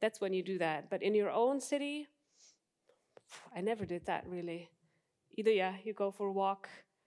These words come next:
because you need to move, 'cause your body needs it, or your, your head needs it, and then you, like, take a round from where you live back to where you live, or you go from A to B, uh, because you need to get somewhere.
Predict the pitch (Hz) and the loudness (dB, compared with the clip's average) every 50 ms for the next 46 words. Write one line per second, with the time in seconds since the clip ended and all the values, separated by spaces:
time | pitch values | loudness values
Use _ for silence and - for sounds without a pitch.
0 | _ _ _ _ - 196 - 202 180 175 180 175 170 - 180 175 170 175 214 226 | _ _ _ _ -14 -10 -8 -6 -4 -2 -2 -2 -2 -2 -2 0 0 0 -2 -4
1 | 226 - - - _ _ _ _ _ _ _ _ _ _ _ _ _ _ - - | -6 -10 -16 -20 _ _ _ _ _ _ _ _ _ _ _ _ _ _ -20 -12
2 | - 175 156 170 170 175 190 208 220 226 240 226 - 262 269 262 254 262 - - | -10 -8 -4 -2 0 0 2 2 2 0 -2 -2 -2 0 0 2 0 -2 -6 -14
3 | _ _ _ 185 190 185 185 175 175 180 185 185 170 170 - _ - 185 190 185 | _ _ _ -2 -2 0 -2 -2 -4 -6 -8 -8 -10 -10 -14 _ -4 0 0 0
4 | 180 165 180 185 180 190 196 196 202 220 208 240 254 - - 175 180 180 180 185 | 2 2 0 0 -2 -2 -4 -2 -2 -2 0 0 -2 0 0 0 0 0 0 0
5 | 180 180 175 170 170 170 170 165 - - - - - _ - - - _ _ _ | 0 0 -2 -2 -2 -4 -4 -6 -10 -18 -20 -20 -20 _ -20 -20 -20 _ _ _
6 | - 202 185 - 196 180 185 175 170 175 180 180 170 - 190 180 180 180 175 170 | -4 -4 -4 -2 0 2 4 4 4 4 2 -2 -2 -4 -4 -4 -4 -4 -4 -4
7 | 180 185 180 175 180 196 226 240 233 233 - 196 196 - - 233 254 254 254 247 | -2 0 0 2 4 6 6 4 4 2 -2 -2 -2 -4 -4 -2 -2 0 0 2
8 | 254 262 262 262 262 247 240 - _ _ _ - - _ _ _ - 196 190 190 | 2 2 4 2 2 0 -4 -12 _ _ _ -20 -20 _ _ _ -4 -2 -2 -2
9 | 190 185 190 196 - - 175 175 165 170 180 165 170 175 - _ _ _ _ _ | -2 -4 -4 -4 -4 -2 -2 -4 -4 -2 -2 -4 -4 -4 -8 _ _ _ _ _
10 | _ _ _ _ _ _ _ _ _ _ _ _ _ _ _ _ _ _ - 170 | _ _ _ _ _ _ _ _ _ _ _ _ _ _ _ _ _ _ -6 -4
11 | 165 165 175 165 180 - - 180 - 202 185 202 196 - 247 285 269 262 - 208 | -4 -4 -6 -8 -8 -8 -8 -8 -6 -6 -6 -4 -4 -2 0 0 0 0 0 -2
12 | 175 170 156 160 | -2 -2 -2 -4